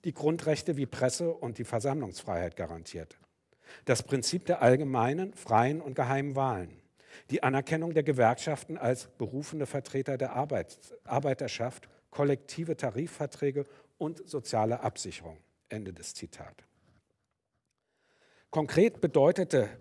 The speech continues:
das etwa, das wissen wir alle, Einführung des aktiven und passiven Frauenwahlrechts, die Einführung des Acht-Stunden-Tags,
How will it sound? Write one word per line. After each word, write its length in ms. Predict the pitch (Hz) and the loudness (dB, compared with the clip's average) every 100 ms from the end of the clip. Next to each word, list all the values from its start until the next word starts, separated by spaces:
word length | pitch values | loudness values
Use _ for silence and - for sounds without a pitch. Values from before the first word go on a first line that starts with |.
| - | 0
das 220 | 131 127 - | 4 4 2
etwa, 400 | 117 - 127 127 - - _ _ _ _ _ _ _ _ _ _ | -2 2 0 0 -14 -20 _ _ _ _ _ _ _ _ _ _
das 180 | 113 - | -10 -8
wissen 220 | 123 120 | -6 -4
wir 140 | 107 104 | -2 2
alle, 360 | 131 151 135 - _ _ _ _ _ - | 2 2 -2 -18 _ _ _ _ _ 0
Einführung 440 | 127 139 - 139 127 | 2 2 -2 -2 -2
des 160 | 117 | -4
aktiven 400 | 120 - 127 117 | -4 -6 -8 -8
und 120 | 110 | -8
passiven 500 | - 110 - 113 104 | -2 -2 0 -6 -8
Frauenwahlrechts, 960 | - - 92 123 143 143 147 147 - - _ _ _ _ _ _ | -8 -2 -2 -2 -4 -2 -4 -8 -12 -18 _ _ _ _ _ _
die 140 | - - | -8 -4
Einführung 400 | 123 110 127 120 | -4 -4 -4 -4
des 160 | 110 | -6
Acht-Stunden-Tags, 960 | - 110 - 147 151 156 - 143 - - | -6 -6 -4 -4 -4 -8 -8 -8 -8 -16